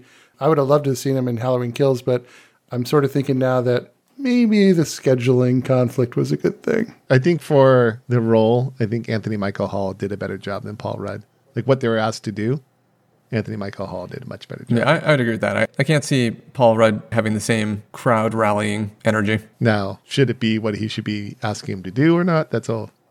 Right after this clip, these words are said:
Speaker 2: topic for
Speaker 3: Yes,
Speaker 2: the
Speaker 3: we
Speaker 2: next
Speaker 3: will cover that
Speaker 2: podcast.
Speaker 3: on the next
Speaker 2: <laughs>
Speaker 3: podcast. There are some questionable or some interesting decisions that are made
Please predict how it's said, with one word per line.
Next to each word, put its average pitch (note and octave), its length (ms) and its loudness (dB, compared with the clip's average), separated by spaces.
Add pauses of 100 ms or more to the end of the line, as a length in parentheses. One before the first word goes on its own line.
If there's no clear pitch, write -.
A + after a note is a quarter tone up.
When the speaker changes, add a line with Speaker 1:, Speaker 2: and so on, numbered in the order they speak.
(100)
Speaker 2:
topic A2 340 -4
for - 120 -4
Speaker 3:
Yes, G#2 180 0
Speaker 2:
the - 60 -2
Speaker 3:
we D3 60 4
Speaker 2:
next C3 60 2
Speaker 3:
will B2 140 2
cover D3+ 180 2
that C#3 140 2
Speaker 2:
podcast. C3+ 60 2
Speaker 3:
on B2 80 2
the A#2 80 0
next A2+ 240 0
Speaker 2:
<laughs> - 40 -4
Speaker 3:
podcast. - 1400 -4
There B2 180 4
are B2+ 40 2
some B2 200 -2
questionable D3 480 0
or A#2 220 4
some A2+ 180 -4
interesting A2+ 340 -2
decisions G#2 420 -2
that G2+ 80 -2
are G2 40 -2
made G2+ 300 -2